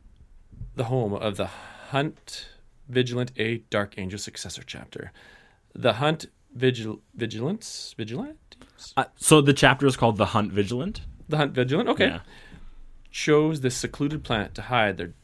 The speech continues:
Speaker 1: dark and mysterious rituals. They rarely communicated with the wide Imperium and preferred to keep to themselves until they were called upon in times of dire need. They even go as far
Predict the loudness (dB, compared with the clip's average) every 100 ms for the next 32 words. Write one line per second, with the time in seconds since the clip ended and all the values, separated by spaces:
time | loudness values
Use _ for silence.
0 | -16 2 2 2 -6 -6 -6 -4 -4 -6
1 | -8 -10 -10 -16 -16 -16 -16 -16 -18 -18
2 | 0 2 10 10 10 6 4 4 4 2
3 | 2 -2 2 6 6 6 2 0 0 0
4 | -2 -4 -8 -10 -8 -4 0 2 0 -8
5 | -14 -10 -8 -6 -6 -6 -8 -10 -6 -4
6 | -6 -8 0 0 0 -6 -8 -8 -12 _
7 | _ _ -6 -6 -2 -4 -4 -8 -6 -6
8 | -6 -8 -10 -12 _ -20 -20 -20 _ _
9 | _ _ _ _ _ 2 2 2 2 2
10 | 0 -6 0 4 6 4 0 2 4 4
11 | 0